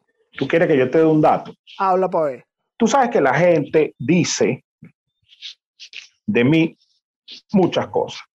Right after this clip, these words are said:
Speaker 1: Y una de las cosas que la gente dice de mí es que yo hago unas hamburguesas, digamos, aceptables. Que mis hamburguesas son, digamos, unas hamburguesas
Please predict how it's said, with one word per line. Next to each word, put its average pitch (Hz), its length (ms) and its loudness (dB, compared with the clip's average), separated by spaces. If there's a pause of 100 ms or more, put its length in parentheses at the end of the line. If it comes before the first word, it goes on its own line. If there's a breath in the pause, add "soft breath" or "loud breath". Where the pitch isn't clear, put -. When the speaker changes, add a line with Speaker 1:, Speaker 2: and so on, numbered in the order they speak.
(120)
Speaker 1:
Y 180 100 0
una 294 140 2
de 254 60 2
las 170 120 0
cosas 208 260 -2
que - 80 -4
la 156 80 0
gente 160 220 -4
dice 165 240 0
de 170 120 2
mí 113 260 -4 (360)
es 147 160 -4
que 180 140 -2
yo 175 120 0
hago 165 240 -2
unas 170 400 -6 (600)
hamburguesas, 190 640 0
digamos, 160 460 -2 (140)
aceptables. - 840 -8 (680)
Que 165 100 -2
mis 180 120 2
hamburguesas 208 640 2
son, 220 320 0 (140)
digamos, 165 600 0 (320)
unas 165 120 0
hamburguesas 147 680 -2